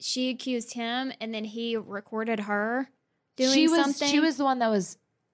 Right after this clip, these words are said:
Speaker 2: abusing him.
Speaker 1: Yeah.
Speaker 2: So,
Speaker 1: Oh.
Speaker 2: and then he
Speaker 1: <laughs>
Speaker 2: recorded it. And then she said that she lied. It was, it's, it's all a mess. It's still, like, not over. It's been, like, four years.
Speaker 1: It's really a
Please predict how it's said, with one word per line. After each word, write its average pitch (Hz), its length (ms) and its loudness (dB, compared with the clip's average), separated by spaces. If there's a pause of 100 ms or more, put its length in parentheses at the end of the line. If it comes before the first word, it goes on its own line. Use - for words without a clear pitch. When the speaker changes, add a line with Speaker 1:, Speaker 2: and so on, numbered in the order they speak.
(100)
Speaker 2:
abusing 202 520 4
him. 208 380 0
Speaker 1:
Yeah. 180 340 -10 (600)
Speaker 2:
So, - 240 0
Speaker 1:
Oh. 185 540 4
Speaker 2:
and 220 140 4
then 208 100 6
he 240 140 4
Speaker 1:
<laughs> - 20 2
Speaker 2:
recorded 226 520 2
it. 151 220 0 (140)
And 214 100 0
then 233 120 4
she 247 140 -4
said 240 180 0
that 220 100 0
she 202 160 -4
lied. 202 680 4 (500)
It 233 100 6
was, 247 180 4
it's, 233 220 2
it's 220 340 4
all 226 180 6
a - 20 4
mess. 190 240 0
It's 202 180 -2
still, 220 180 4
like, 240 200 4
not 180 180 4
over. 170 240 4
It's 170 140 0
been, 185 160 2
like, 180 180 -2
four 160 180 2
years. 151 440 -2
Speaker 1:
It's 233 200 -6
really 233 440 -4
a 185 360 -8